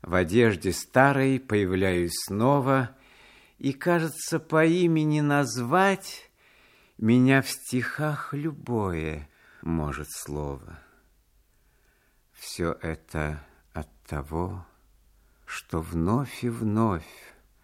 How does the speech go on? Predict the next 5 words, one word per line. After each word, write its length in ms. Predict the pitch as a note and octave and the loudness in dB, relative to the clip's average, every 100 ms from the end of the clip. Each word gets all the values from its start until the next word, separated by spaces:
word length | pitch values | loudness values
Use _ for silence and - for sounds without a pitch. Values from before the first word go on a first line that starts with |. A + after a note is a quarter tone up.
| _ _ - | _ _ -6
решаю 760 | E2 D#2 - F2+ F2+ E2+ E2 | -4 -2 0 2 2 2 0
я 300 | D#2+ D#2+ D#2+ | 0 0 0
одну 680 | - D#2 C#2 D2 E2 F#2 G#2 | -2 -6 -6 -4 -2 -2 -6
свою 800 | - - D#2+ D#2+ D#2+ D2+ E2 E2+ | -10 -12 -6 -2 -2 -2 -4 -6
задачу. 1000 | E2 D#2+ C#2 D2+ D2 C#2 - - - | -6 -6 -4 -6 -6 -8 -12 -16 -16